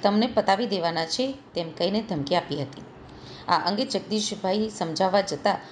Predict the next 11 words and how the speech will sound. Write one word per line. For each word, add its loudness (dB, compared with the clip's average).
સુરેશે 2
ચપ્પુ 0
કાઢીને 2
છાતીના 2
ભાગે 0
ઘા 2
મારી 2
દેતા 2
તે 0
ત્યાં 2
જ -2